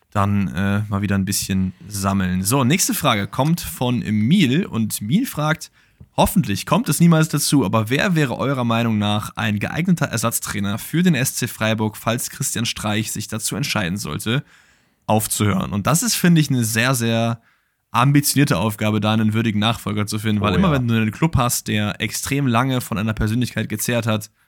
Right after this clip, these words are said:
Speaker 1: Thomas Schaaf, Sir Alex Ferguson zum Beispiel,
Speaker 2: Mhm.
Speaker 1: dann, wir sehen heute noch die,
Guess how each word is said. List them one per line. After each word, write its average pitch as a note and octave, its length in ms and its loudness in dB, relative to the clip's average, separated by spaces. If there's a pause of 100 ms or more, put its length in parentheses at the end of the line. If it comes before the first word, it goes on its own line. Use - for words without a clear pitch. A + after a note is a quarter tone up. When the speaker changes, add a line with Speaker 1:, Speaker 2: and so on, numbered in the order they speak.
(120)
Speaker 1:
Thomas A2 320 0
Schaaf, G2 460 -2 (360)
Sir - 220 0
Alex G#2 280 -2
Ferguson G2+ 420 -2
zum F#2+ 180 -4
Beispiel, G#2 460 0 (440)
Speaker 2:
Mhm. F#2 280 -4
Speaker 1:
dann, A2 300 -2 (360)
wir A#2+ 140 0
sehen D3+ 200 4
heute D#3+ 220 6
noch B2+ 160 4
die, A#2 520 2